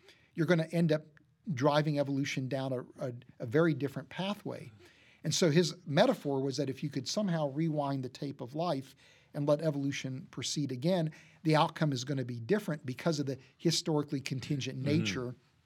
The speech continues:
Speaker 1: of the evolutionary process. Well, the,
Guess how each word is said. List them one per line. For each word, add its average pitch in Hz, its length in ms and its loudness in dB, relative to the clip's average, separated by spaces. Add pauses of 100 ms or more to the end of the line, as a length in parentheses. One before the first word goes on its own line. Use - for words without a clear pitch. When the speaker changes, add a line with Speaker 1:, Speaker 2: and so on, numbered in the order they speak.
(500)
Speaker 1:
of 147 100 2
the 135 120 2
evolutionary 123 560 -4
process. 202 640 -4 (420)
Well, 208 160 6
the, 165 240 2